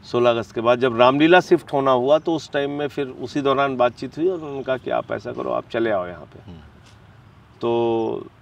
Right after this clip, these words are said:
Speaker 1: अ, मेरे घर पे एक, अ, बोलेरो जीप थी, मैंने ड्राइवर को पकड़ा
Speaker 2: हम्म।
Speaker 1: और मैंने कहा कि देख, अपना भी मोबाइल ऑफ कर ले और मैं भी अपना मोबाइल ऑफ कर लेता हूँ, पिताजी को नहीं बताना है।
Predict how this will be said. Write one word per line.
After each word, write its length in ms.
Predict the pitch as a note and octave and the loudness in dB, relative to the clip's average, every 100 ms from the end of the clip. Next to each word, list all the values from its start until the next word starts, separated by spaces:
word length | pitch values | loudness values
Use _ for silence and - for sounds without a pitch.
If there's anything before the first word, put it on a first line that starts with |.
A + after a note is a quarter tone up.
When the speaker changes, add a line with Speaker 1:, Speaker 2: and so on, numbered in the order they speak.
| _ _ _ - | _ _ _ -18
Speaker 1:
अ, 300 | - G1+ G1+ - - | -10 -8 -8 -12 -18
मेरे 380 | G2+ G#2+ A#2+ B2+ | -8 -2 0 0
घर 200 | A2+ A2 | -2 -8
पे 200 | G#2+ B2+ | -4 -2
एक, 220 | A#2+ - | -2 -6
अ, 280 | A2 G2 - - - - _ | -8 -8 -8 -14 -20 -20 _
बोलेरो 500 | F2 F#2+ A2 A#2 A#2+ | -10 -2 2 2 2
जीप 240 | A#2+ A#2 B2+ - | 0 -4 -8 -6
थी, 100 | C#3 | -8
मैंने 320 | B2 G#2+ G#2+ G#2 | -6 -6 -6 -6
ड्राइवर 400 | G2 G2+ G2+ G#2+ | 0 2 2 -4
को 380 | G2+ A2 G2+ F#2 _ _ _ _ _ _ _ _ - | -6 -6 -8 -12 _ _ _ _ _ _ _ _ -8
पकड़ा 380 | G2+ B2 C#3 G#2+ - _ - | -6 -2 -2 -2 -10 _ -20
Speaker 2:
हम्म। 180 | G2 F2+ D#2+ _ - | -18 -16 -20 _ -10
Speaker 1:
और 100 | G2 | -8
मैंने 240 | G#2+ A#2 | -6 -6
कहा 140 | A2 | -6
कि 160 | A2+ A#2 | -6 -6
देख, 260 | G#2 A#2 A2+ | -4 -4 -4
अपना 260 | G2+ A2+ | -4 -2
भी 120 | A#2+ | -2
मोबाइल 440 | B2+ A#2 G#2+ A2 G#2 | -2 -4 -2 0 0
ऑफ 220 | G2+ - | -2 -4
कर 100 | G#2 | -10
ले 160 | F#2+ - - - _ _ _ _ - | -8 -12 -14 -20 _ _ _ _ -16
और 120 | G2 G2 | -10 -8
मैं 200 | G#2 G2+ | -6 0
भी 120 | B2 | 0
अपना 220 | A2+ A#2 | 0 -4
मोबाइल 400 | A2 G#2 G#2 G2+ | -6 -6 -6 -4
ऑफ 220 | G2 F#2 | -6 -6
कर 80 | G#2+ | -10
लेता 300 | F#2+ F#2+ G2 | -10 -10 -10
हूँ, 200 | A2 - - - | -10 -12 -18 -8
पिताजी 340 | B2+ C#3 D3+ D3+ | 0 4 4 4
को 100 | C#3+ | -2
नहीं 140 | A#2 | -2
बताना 380 | G2+ F#2 E2+ D2 | -4 -6 -10 -12
है। 160 | F2+ | -18